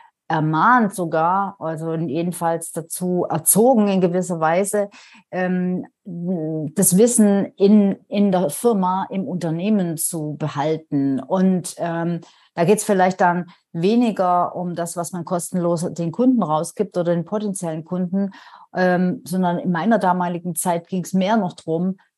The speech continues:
ähm, das Wissen irgendwie, äh, dass es, dass davon irgendwie der Wettbewerb Wind bekommen könnte. Und ich kann mich noch total gut erinnern, vor vielen Jahren, das ist wirklich schon lange her,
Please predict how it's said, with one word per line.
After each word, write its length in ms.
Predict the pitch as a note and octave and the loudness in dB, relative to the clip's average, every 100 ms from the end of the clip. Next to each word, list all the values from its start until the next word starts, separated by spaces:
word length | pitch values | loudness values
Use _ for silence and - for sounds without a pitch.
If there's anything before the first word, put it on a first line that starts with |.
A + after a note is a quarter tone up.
| _ | _
ähm, 560 | F3 E3+ E3 E3+ E3 D#3+ | -6 -2 -2 0 -2 -2
das 200 | E3 D#3 | -4 -2
Wissen 320 | G3+ F3+ F#3+ F3+ | -2 0 0 2
irgendwie, 840 | E3+ E3+ D3 F3 F3 F3 E3+ - - - | 0 0 -2 -2 0 2 0 -2 -8 -10
äh, 240 | G#3+ D#3 | -8 -6
dass 200 | D#3 D#3+ | -4 -4
es, 220 | F3+ D#3 | -4 -6
dass 180 | - D#3+ | -4 -4
davon 420 | F3+ D#3+ F#3+ E3 - | -2 -2 -2 -4 -6
irgendwie 400 | G#2+ F3+ F#3 F3+ | 0 2 4 4
der 140 | F3 | 4
Wettbewerb 560 | F#3 - E3+ D3+ D3+ D3+ | 2 0 0 4 4 4
Wind 360 | D#3+ F3+ F3 - | 6 6 4 0
bekommen 500 | F3+ - D#3+ D#3+ D#3 | -4 -2 -2 -2 -4
könnte. 320 | E3+ F#3+ F#3+ | -4 -2 -2
Und 40 | |
ich 140 | E3+ - | -6 -2
kann 200 | G3+ G#3+ | 0 2
mich 100 | G3 | 0
noch 100 | F3+ | -2
total 440 | F#3 - F3+ G3 | -8 -6 -2 0
gut 120 | G3 | 2
erinnern, 400 | F#3+ - G#3+ G3+ | 2 2 -2 -2
vor 180 | F#3+ F3+ | -4 -6
vielen 500 | - - C4 A#3+ E3+ | -4 6 8 8 4
Jahren, 320 | D#3 C#3+ D#3+ | 0 -2 -4
das 120 | D#3 | -6
ist 40 | D3+ | -8
wirklich 240 | D3 C#3+ | -8 -6
schon 160 | - C#3+ | -2 2
lange 380 | C#3 D3+ F#3+ E3+ | 4 4 6 4
her, 420 | D3+ D#3 E3+ | 2 0 0